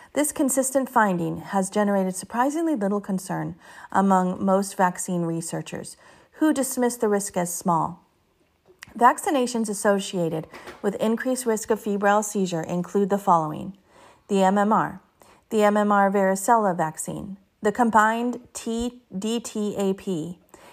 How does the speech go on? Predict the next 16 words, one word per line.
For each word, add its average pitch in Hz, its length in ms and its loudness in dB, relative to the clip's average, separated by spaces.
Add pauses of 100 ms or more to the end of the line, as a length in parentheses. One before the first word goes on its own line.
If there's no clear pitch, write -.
(240)
and 214 440 2 (560)
Haemophilus 247 880 4
influenzae 208 680 0
type 196 340 0 (120)
B 190 240 0
vaccine, 165 680 -4 (720)
the 214 140 6
whole 254 320 6
cell 220 300 4
pertussis 214 600 0
vaccine, 175 560 -6 (640)
the 208 80 -2
seven-valent 226 840 4
pneumococcal 202 640 0
conjugate 185 560 -4
vaccine, 160 580 -8